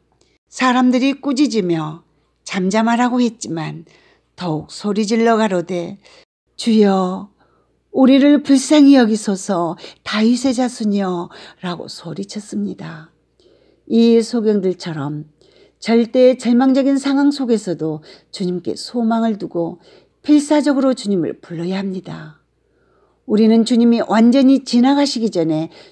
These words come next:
주의 이름을 불러야 합니다. 즉, 인생이라는 기회가 지나가기 전에 주의 이름을 불러야 합니다. 지금 지옥에 있는 수많은 영혼들처럼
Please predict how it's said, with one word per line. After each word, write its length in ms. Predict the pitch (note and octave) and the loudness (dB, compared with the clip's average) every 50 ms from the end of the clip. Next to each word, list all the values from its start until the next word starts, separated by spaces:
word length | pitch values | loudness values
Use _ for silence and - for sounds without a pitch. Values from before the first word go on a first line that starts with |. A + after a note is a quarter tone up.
| _ _ | _ _
주의 300 | - - G3+ G#3 G#3+ G3+ | -4 0 2 4 4 4
이름을 360 | F3+ D#3+ D3 D3 G#2 D2 - _ | 4 2 -2 -4 -6 -8 -10 _
불러야 400 | - G3 E3+ F#3 G3 G#3 G#3 G#3 | -8 -6 -4 -2 -2 -2 -2 -2
합니다. 600 | G#3 G3+ F#3+ F#3 E3 - D#3+ D#3+ D#3+ D3+ D3+ _ _ _ _ _ _ _ _ _ _ _ _ _ _ _ _ | -4 -6 -6 -6 -8 -10 -14 -14 -14 -16 -18 _ _ _ _ _ _ _ _ _ _ _ _ _ _ _ _
즉, 400 | - - A#3 G#3 G#3 G3 G3 - - | -6 0 2 2 2 2 0 -4 -2
인생이라는 840 | - G#3 G3+ G3+ G3+ G3+ B3 B3+ A#3+ A#3+ A#3 B3 A#3+ A#3 A#3+ A#3 A3 | 0 2 4 2 2 2 0 0 0 0 0 0 0 2 0 0 0
기회가 380 | - A3+ A3 G#3+ G3 G3+ G3 | 2 2 2 2 2 0 -2
지나가기 540 | G3 - - F#3+ G3 F#3+ F3+ F3 E3 E3 D#3+ | -2 -4 -4 -2 -2 -2 -2 -2 -4 -4 -6
전에 440 | - F3 D#3 D3+ D#3 D#3+ E3 E3 - - - - - - _ _ _ | -8 -8 -8 -6 -8 -8 -10 -12 -16 -20 -20 -20 -20 -20 _ _ _
주의 340 | - - A#3 A#3 A#3 A3+ A3+ | -4 0 4 4 6 6 4
이름을 380 | F3+ F#3 D#3 C3 - - - | 2 0 -2 -4 -6 -10 -14
불러야 420 | - F#3 F#3 F3 F#3+ G3+ G#3 G#3 G#3 | -12 -10 -6 -4 -2 -2 -2 -2 -4
합니다. 680 | A3 A3 G#3+ A3 G3+ - E3 D#3+ E3 D#3 D#3 D#3 - _ _ _ _ _ _ _ _ _ _ _ _ _ _ _ _ _ _ | -4 -4 -6 -6 -6 -8 -12 -14 -14 -16 -16 -20 -20 _ _ _ _ _ _ _ _ _ _ _ _ _ _ _ _ _ _
지금 520 | - - A#3 A3+ A3 A3+ A3+ A#3 A#3 A3 | -2 0 2 4 4 4 4 4 4 2
지옥에 400 | A#3 - A#3+ A3+ A3 G#3+ G#3+ G#3+ | 0 0 2 4 4 4 4 4
있는 240 | G#3+ G#3 G#3 G#3 G#3 | 4 4 4 2 2
수많은 560 | G3+ - - A#3+ G#3 G3+ G3+ F#3 F#3 F#3 F3 | 0 -2 -2 -2 0 2 2 2 2 2 2
영혼들처럼 880 | F3 F3+ F3 F3+ F3+ F3 E3+ D#3 - - F3 E3 E3+ E3 E3 D#3+ D#3+ | 4 4 4 2 2 0 -4 -6 -6 -10 -12 -10 -10 -10 -10 -12 -14